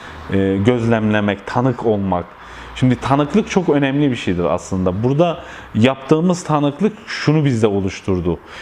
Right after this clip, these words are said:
Sayın Öcalan'ın çağrısı, e, gerçek anlamda karşılık buldu ve bu karşılık tereddütsüz bir şekilde bir adıma dönüştü.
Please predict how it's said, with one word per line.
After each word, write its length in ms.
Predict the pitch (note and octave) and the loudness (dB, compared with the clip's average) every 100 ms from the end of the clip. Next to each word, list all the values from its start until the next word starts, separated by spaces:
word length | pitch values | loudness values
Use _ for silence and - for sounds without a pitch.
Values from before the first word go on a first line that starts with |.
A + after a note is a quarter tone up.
| - - | -18 -8
Sayın 280 | - D#3 F3 | 0 2 2
Öcalan'ın 440 | D3+ D3 C3 A#2 | 2 2 2 -2
çağrısı, 680 | - B2 B2+ A#2+ C#3 B2 F#2+ - - F#2 | 0 0 0 -2 0 0 0 -6 -8 0
e, 300 | F#2 F2+ E2+ | 2 2 2
gerçek 420 | G2+ G2+ - F3 E3 | 2 0 2 2 2
anlamda 640 | C#3 A#2+ G#2 G2 F2+ F2+ - | 2 0 0 -2 -2 -4 -8
karşılık 500 | F#2+ - A2 D#3 D#3 | -6 -2 0 0 0
buldu 340 | D#3+ D3 D#3+ - - - - A2 | 0 0 -2 -4 -18 -20 -2 0
ve 160 | B2+ | 2
bu 100 | F3+ | 2
karşılık 640 | E3+ D3 B2+ B2+ F#3 G3+ - | 2 -2 0 0 0 -2 -2
tereddütsüz 800 | B2+ A#2+ A2+ A#2 - F#3 D3+ D3 | 0 0 0 -6 -2 0 2 0
bir 120 | C#3+ | -2
şekilde 600 | - B2 - B2+ E3+ G#3 - - | 0 -2 0 0 0 -2 -6 2
bir 140 | D#3 - | 2 2
adıma 380 | G#2 G#2 G#2 A#2+ | 0 2 2 2
dönüştü. 440 | G#2 F2 - - | 2 0 -4 -8